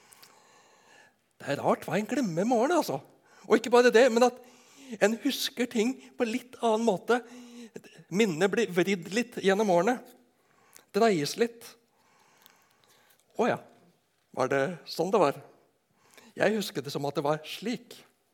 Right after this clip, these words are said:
Jeg har måttet erkjenne for Siv at det kan ikke ha vært lett å være henne. Siv, kona mi. Men jeg er glad for at hun likevel valgte å gifte seg med meg,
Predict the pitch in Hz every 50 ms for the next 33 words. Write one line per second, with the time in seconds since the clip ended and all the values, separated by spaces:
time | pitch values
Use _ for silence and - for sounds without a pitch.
0 | _ _ _ _ _ _ _ _ _ _ - _ - _ _ _ _ _ _ _
1 | _ _ _ _ _ _ _ _ _ _ _ _ _ _ _ 165 156 147 - 143
2 | 143 156 165 170 170 170 - 170 170 170 170 - - 143 139 143 139 - 165 160
3 | - 147 143 151 156 - 156 151 151 - - - _ _ _ _ _ _ _ -
4 | _ _ - 160 - - - 160 160 170 165 165 160 - 156 151 143 - 135 160
5 | 156 - 127 143 156 - _ - - 160 151 156 135 135 131 160 190 156 127 120
6 | 156 - - _ _ _ _ _ _ _ _ _ _ _ _ _ _ _ _ -
7 | _ _ _ _ _ - - 147 143 147 143 - - 160 135 120 123 135 147 -
8 | _ _ _ _ _ _ _ _ _ _ _ _ _ _ - _ _ _ _ _
9 | _ - 156 160 180 196 190 175 160 160 165 - - 190 190 233 220 226 220 175
10 | - - 247 202 202 240 240 220 254 226 196 - - - - 220 240 240 233 -
11 | - - 175 - 247 247 233 202 185 190 226 233 208